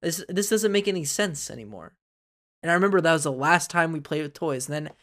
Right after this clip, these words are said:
after that, whenever Milo and I hung out, we'd either, like, go see a movie or go play video games.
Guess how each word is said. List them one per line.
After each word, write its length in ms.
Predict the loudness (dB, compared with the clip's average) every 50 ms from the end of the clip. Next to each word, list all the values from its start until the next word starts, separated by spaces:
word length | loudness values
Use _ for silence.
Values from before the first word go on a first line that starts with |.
| _ _ -6 0
after 260 | 2 2 2 4 6
that, 140 | 6 6 6
whenever 240 | 4 2 2 2 2
Milo 280 | 2 4 4 6 6 4
and 80 | 4
I 60 | 2 2
hung 200 | 0 0 0 2
out, 220 | 2 2 0 0
we'd 80 | -2 -4
either, 200 | -2 0 0 0
like, 280 | 0 0 -2 -4 -6 -12 _ _ _ _ -20 _ _ _ _ _
go 140 | 2 2 2
see 180 | 4 2 2 2
a 40 | 2
movie 400 | 4 4 4 4 4 2 2 2
or 60 | 2
go 160 | 2 0 -2
play 220 | -2 -2 -2 -2
video 380 | -2 0 0 2 2 4 2 2
games. 520 | 0 -2 -2 -4 -6 -6 -8 -8 -10 -10